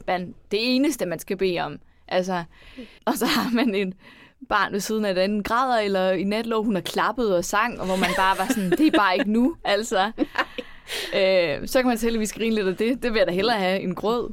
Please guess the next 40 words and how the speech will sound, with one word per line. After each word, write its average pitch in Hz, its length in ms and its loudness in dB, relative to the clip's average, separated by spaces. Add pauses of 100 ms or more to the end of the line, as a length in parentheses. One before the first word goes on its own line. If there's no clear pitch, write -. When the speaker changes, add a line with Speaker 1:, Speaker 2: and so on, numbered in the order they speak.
Speaker 1:
men, 196 240 -4
øhm, 165 340 -8
Speaker 2:
Ja. - 140 -8 (680)
Speaker 1:
ja, 170 160 0 (140)
så - 160 -10 (100)
det, 240 260 -4
det, 233 160 -4
vi 233 160 0
er 240 60 0
lige 277 220 0
i 294 40 -2
en 254 120 -2
periode, 226 560 -2
som 202 360 -6 (140)
søvnmæssigt 214 720 -4
er 185 60 -2
det 180 180 -4
sådan, 170 420 -8 (440)
det 220 80 0
er 233 40 0
lidt 214 200 -2
tough, - 260 -4 (320)
fordi 185 160 -6
vi 170 140 -2
er 160 60 0
op 160 180 -2 (540)
et 190 160 -4
par 202 100 -4
timer 185 520 -4 (840)
hver 180 160 2 (100)
nat. 127 360 -6 (160)
Speaker 2:
Ja. 214 140 -12
Speaker 1:
Og 202 40 -8
det 202 80 -2
har 190 80 0
været 170 360 0 (320)
knap 170 360 -10
to - 200 -8
uger 104 220 -8
nu. 208 220 -10